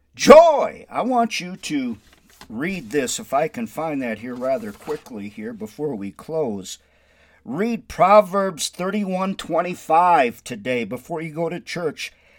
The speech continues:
"Strength and dignity, dignity are her clothing, and she laughs at the time to come." Read that and study over that.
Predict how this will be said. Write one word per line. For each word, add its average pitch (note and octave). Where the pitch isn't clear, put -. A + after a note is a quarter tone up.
"Strength G#3+
and F3+
dignity, G#3
dignity F3
are D#3+
her F3
clothing, D#3
and C#3+
she D3+
laughs D#3
at C3+
the C#3+
time C3+
to B2+
come." A#2
Read F3
that A#2
and A#2+
study G3+
over B2
that. -